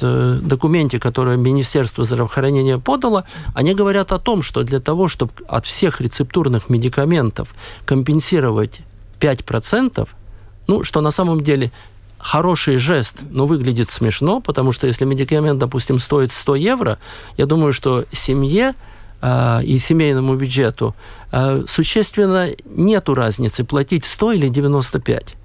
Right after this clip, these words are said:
И то, и другое – огромная сумма. Для того, чтоб эти п-, пять процентов компенсировать, нужно, по-моему, где-то близко к семи миллионам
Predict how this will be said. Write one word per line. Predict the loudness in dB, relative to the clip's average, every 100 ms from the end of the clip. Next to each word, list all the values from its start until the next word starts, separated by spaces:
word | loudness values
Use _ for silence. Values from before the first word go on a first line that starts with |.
| -4
И | 0
то, | 2 2
и |
другое – | 0 -2 0 2 0 -4 -6
огромная | -4 0 2 2 2 0
сумма. | 0 -2 -2 -8 -12 -18 -18 -18 -20 -20 -20 -10
Для | -2 0
того, | 2 0 0
чтоб | -2 -4 -4 -2
эти | 0 0
п-, | -4 -6 -8 -2
пять | 0 0
процентов | 0 -2 0 0 -2 -2
компенсировать, | -2 0 0 0 2 2 0 0
нужно, | 0 2 0 -2
по-моему, | 0 2 2 2
где-то | 2 0 0
близко | 0 0 0 -2
к |
семи | 0 2 4
миллионам | 4 4 2 2 2 -2